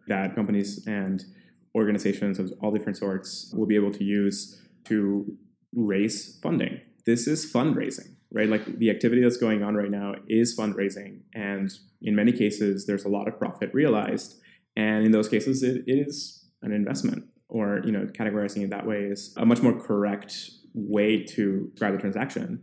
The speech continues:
And, you know, there's a whole bunch of questions around, like, investor protection laws, right? Like, if you're in a situation where you find a project online and it says, "Hey, donate to this address," and so on, you know, they don't really have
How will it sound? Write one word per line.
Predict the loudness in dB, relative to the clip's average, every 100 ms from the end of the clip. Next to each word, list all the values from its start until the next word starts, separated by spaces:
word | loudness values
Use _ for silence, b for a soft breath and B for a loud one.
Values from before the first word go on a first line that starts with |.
| -4 2
And, | 6 8
you | 8
know, |
there's | 6 6
a |
whole | 6
bunch | 6 4
of |
questions | 2 2 4
around, | 4 4 2
like, | 0 2
investor | 2 2 0
protection | 0 0 0 2 2
laws, | 2 -2 -6 -4
right? | 0 0 2
Like, | 0 0 -6 -16 -4
if | 2
you're | 6 6 6
in | 4 6
a | 6 6 2 -2 -10
situation | -4 2 2 4
where | 2
you | 2 0
find | 0 0
a |
project | 0 -2 0 -2
online | -2 0 2 4 4 2 0 -2
and | -6
it | -4
says, | -4 0
"Hey, | 4 6 6 0 -12 _
donate | 4 6 6
to | 2
this | 2
address," | 0 2 2 2 0 -2 -4 -2
and | 0
so | 2 4
on, | 4 2 0 -2 -10 _ -2
you | 0
know, | 2
they | 2
don't | 0 0
really | 2 2
have | 2 -4